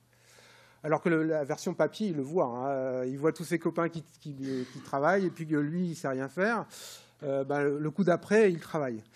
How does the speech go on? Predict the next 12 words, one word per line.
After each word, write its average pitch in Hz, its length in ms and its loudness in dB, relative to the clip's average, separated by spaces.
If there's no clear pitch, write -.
Euh, 135 480 -2
et 143 120 -4
donc, 196 240 0
il 190 120 0
a 220 40 4
cette 214 240 -2
régularité. 160 600 -2
Alors, 147 320 0
avec 170 320 -2
wims, 254 220 0
on 180 240 -2
a, 190 460 0